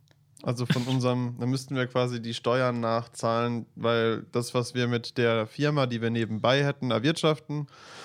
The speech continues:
würden, es gibt einen sogenannten progressiven Steuersatz in Deutschland und das führt dann zu dem Resultat, was der Marvin gerade gesagt hat.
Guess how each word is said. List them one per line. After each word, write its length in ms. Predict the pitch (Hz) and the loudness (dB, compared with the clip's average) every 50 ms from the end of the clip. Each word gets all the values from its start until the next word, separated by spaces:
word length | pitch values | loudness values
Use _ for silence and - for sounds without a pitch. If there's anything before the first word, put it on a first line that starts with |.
| - - - - | -18 -20 -8 -2
würden, 500 | - 135 143 147 143 147 143 143 135 113 - | 2 4 4 4 4 2 0 0 -2 -2 -4
es 160 | 113 113 - | -6 -6 -2
gibt 260 | - 135 127 131 - - | -2 -4 -4 -4 -2 0
einen 220 | 120 120 117 113 | 2 2 2 2
sogenannten 800 | 117 127 123 117 123 113 113 113 113 110 110 107 113 113 110 - | 2 2 2 2 2 2 2 2 2 0 -2 -2 -2 -4 -4 -2
progressiven 760 | - - 147 143 - - 135 127 131 - 135 127 117 110 | -2 -2 -2 -2 -2 -2 -4 -4 -2 -4 -4 -2 0 -2
Steuersatz 680 | 104 - - 135 165 180 170 156 139 139 135 127 - - | -2 2 4 4 4 4 4 2 2 0 -2 -2 -2 -4
in 80 | 127 117 | -2 0
Deutschland 580 | 117 117 123 120 - - 120 117 117 117 117 117 | 2 2 2 2 0 -2 -2 0 0 0 -2 -4
und 140 | 110 107 | -4 -2
das 260 | 104 110 - - - - - - _ _ _ - | -2 -2 -4 -4 -10 -16 -18 -20 _ _ _ -6
führt 220 | - - 139 131 | 0 2 2 4
dann 120 | 135 123 117 | 4 2 2
zu 120 | - 127 | 0 -2
dem 140 | 117 120 117 | -2 0 2
Resultat, 500 | 113 110 107 113 104 98 110 107 101 - | 2 0 0 0 -2 0 0 0 0 0
was 140 | 104 95 - | -4 -6 -4
der 100 | - 101 | -2 -2
Marvin 260 | 101 104 - - - | -2 -2 -2 -2 -2
gerade 260 | 110 120 117 120 139 | -2 0 0 0 0
gesagt 360 | 143 156 175 180 170 - - | 0 2 2 2 2 0 -2
hat. 180 | - - - - | -8 -8 -8 -12